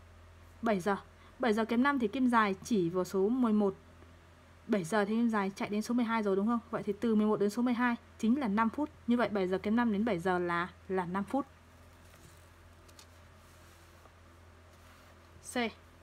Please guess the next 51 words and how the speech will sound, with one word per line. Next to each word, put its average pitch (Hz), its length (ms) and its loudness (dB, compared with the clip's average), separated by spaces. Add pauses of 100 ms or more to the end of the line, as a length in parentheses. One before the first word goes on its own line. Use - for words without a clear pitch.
(1040)
Chương 330 160 2
trình 262 200 4
phim 311 220 0
hoạt 254 140 0
hình 220 200 2
kéo 208 140 -2
dài 233 200 0
trong 247 180 -2
bao 247 100 0
nhiêu 240 100 0
phút? 294 200 -6 (1700)
Bắt 277 120 -2
đầu, 226 220 4 (160)
kết 277 160 -4
thúc. 311 200 0 (340)
Tôi 262 80 -10
thấy 247 100 0
bắt 311 180 0
đầu 214 160 6
phim 262 120 -4
hoạt 247 100 0
hình 202 200 0
là 190 100 0
tám 190 260 -2
giờ. 233 140 2 (360)
Đúng, 220 200 0 (420)
đúng 196 100 -2
không? 220 120 0 (720)
Và 220 100 -2
kết 320 200 0
thúc 381 160 4
phim 311 100 0
hoạt 233 120 0
hình 208 200 2
là 196 180 0 (320)
tám 226 220 0
giờ 220 240 -2
ba 277 140 2
mươi 262 120 0
phút, 339 200 0 (220)
hay 226 140 -2
còn 208 80 0
gọi 175 100 -4
là 190 60 -6
tám 190 180 -4
rưỡi, 226 200 -2 (380)
tám 208 160 0
giờ 220 100 2
ba 220 140 2
mươi 220 100 2
phút. 285 200 -4